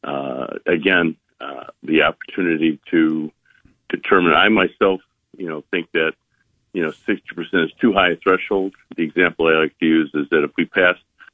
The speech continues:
a constitutional amendment, uh, to p-, make every school have all-day kindergarten,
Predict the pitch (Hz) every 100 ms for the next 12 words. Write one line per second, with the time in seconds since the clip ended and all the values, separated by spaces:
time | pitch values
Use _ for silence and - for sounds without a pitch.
0 | - _ - - - 95 - _ - 95
1 | - 85 87 87 82 - - _ _ -
2 | 76 71 71 - - 87 80 - - 82
3 | 80 - _ - 104 104 104 - 87 85
4 | 82 - 78 85 76 78 - 82 76 73
5 | 69